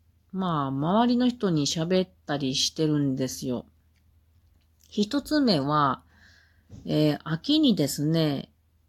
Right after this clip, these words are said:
岐阜市で音楽イベントがあるんですね。で、それに出演してみたいなーなんてぼんやり思ってるんですよ。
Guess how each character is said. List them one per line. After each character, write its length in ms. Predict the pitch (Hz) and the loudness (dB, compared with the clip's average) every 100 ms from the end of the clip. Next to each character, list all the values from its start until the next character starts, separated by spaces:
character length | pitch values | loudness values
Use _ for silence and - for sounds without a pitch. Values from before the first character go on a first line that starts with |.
| 156 | 0
岐 140 | 196 | 0
阜 240 | 202 302 202 | 2 0 0
市 300 | - 151 151 | 0 -2 2
で 500 | 160 151 139 - - | 2 2 0 -4 -8
音 260 | 165 165 170 | -2 0 2
楽 300 | 165 165 170 | 0 0 0
イ 160 | 240 | 2
ベ 180 | 262 285 | 4 2
ン 100 | 196 | 0
ト 520 | - - 143 131 123 | -4 -4 -2 0 -2
が 340 | 127 123 - - | -2 -4 -4 -2
あ 60 | |
る 160 | 156 160 | 0 2
ん 100 | 143 | 2
で 80 | 131 | -2
す 160 | 131 | -2
ね。 320 | 135 143 147 - _ _ _ _ _ _ _ _ | -2 -2 -4 -8 _ _ _ _ _ _ _ _
で、 140 | 202 190 | -4 -2
そ 180 | 262 | -2
れ 160 | 269 285 | 0 2
に 240 | 294 262 | 2 2
出 420 | 196 226 220 247 247 | 2 0 -2 -2 0
演 180 | 254 | 2
し 120 | 254 - | 0 -2
て 160 | 269 | 0
み 160 | 254 262 | 0 0
た 180 | 254 208 | 0 2
い 120 | 180 | 2
な 600 | 190 214 220 226 226 220 | 2 2 2 2 2 2
ー 40 | |
な 180 | 170 151 | 2 0
ん 140 | 143 - | -2 -4
て 200 | - 147 | -4 -2
ぼ 200 | 147 151 | 0 0
ん 80 | |
や 120 | 170 165 | 2 2
り 80 | |
思 220 | 143 156 151 | 2 2 0
っ 100 | 151 | 0
て 160 | 160 | 0
る 140 | 151 143 | 0 0
ん 120 | 131 | 0
で 100 | 123 | -2
す 180 | - 113 | -4 -6
よ。 160 | - | -6